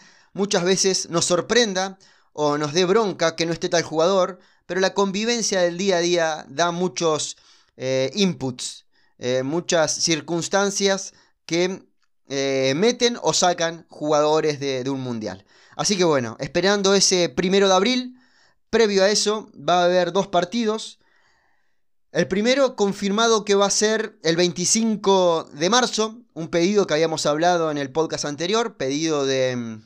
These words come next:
de la afa a la fifa para que se cambie el día y no coincida con, eh, el feriado del veinticuatro de marzo,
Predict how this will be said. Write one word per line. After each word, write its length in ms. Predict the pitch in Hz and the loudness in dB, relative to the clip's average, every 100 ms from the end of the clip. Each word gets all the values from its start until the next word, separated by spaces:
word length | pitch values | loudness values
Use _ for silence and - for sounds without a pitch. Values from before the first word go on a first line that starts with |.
| _ _ _ _ _ _ _ _ _ - | _ _ _ _ _ _ _ _ _ -4
de 120 | 131 | 0
la 160 | 147 | 2
afa 360 | 180 - 190 185 | 2 2 0 0
a 100 | - | -6
la 120 | 135 143 | -4 -2
fifa 500 | 214 202 214 208 - _ _ _ _ | -4 -2 -2 -2 -10 _ _ _ _
para 300 | - 151 165 | -2 0 0
que 340 | 165 185 202 - _ _ _ | 2 0 0 -8 _ _ _
se 760 | - - 156 147 143 135 127 | -12 -8 0 2 2 0 -2
cambie 360 | 127 196 190 170 | 0 0 2 0
el 120 | 160 | 0
día 400 | 165 190 202 214 - | 0 0 0 -4 -10
y 200 | 139 139 | -6 -2
no 160 | 151 | -2
coincida 640 | 151 156 143 156 160 156 127 | -2 -2 0 0 2 2 0
con, 360 | 151 160 175 - _ _ _ | -2 -2 -2 -10 _ _ _
eh, 220 | 123 127 - | -6 -4 -4
el 100 | 131 | -6
feriado 400 | 143 143 165 151 | -2 2 2 2
del 120 | 143 | 2
veinticuatro 600 | 139 135 123 151 143 143 | -2 -4 -2 -2 0 0
de 100 | 139 | 2
marzo, 520 | 170 165 - 180 185 | 0 0 -2 -4 -6